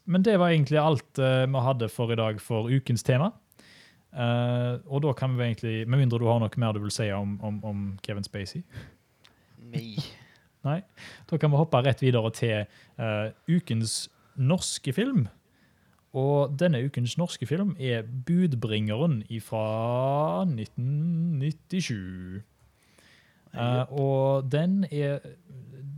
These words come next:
Speaker 1: den er altså regissert av Paul, ehm, Sletaune, eh, og har, ehm, blup, blup, blup, blup, blup, blup, Robert Skjærstad i hovedrollen.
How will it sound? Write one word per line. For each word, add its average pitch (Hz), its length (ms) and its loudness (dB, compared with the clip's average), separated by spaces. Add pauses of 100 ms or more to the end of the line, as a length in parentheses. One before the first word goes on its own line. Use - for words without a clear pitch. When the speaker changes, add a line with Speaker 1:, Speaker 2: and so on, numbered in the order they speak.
(260)
Speaker 1:
den 143 160 -2
er 131 180 -4
altså 123 320 -2
regissert 123 540 -4
av 113 220 -2 (100)
Paul, 110 520 -2
ehm, 110 440 -6
Sletaune, 131 720 -2 (580)
eh, 120 380 -2
og 120 400 0
har, 104 400 0 (160)
ehm, 107 920 -6
blup, 123 140 -10
blup, 165 200 -10
blup, - 120 -10
blup, - 160 -14
blup, - 220 -14
blup, 247 160 -10 (120)
Robert 135 440 -2
Skjærstad 180 640 -2
i 214 160 -4
hovedrollen. 95 600 -2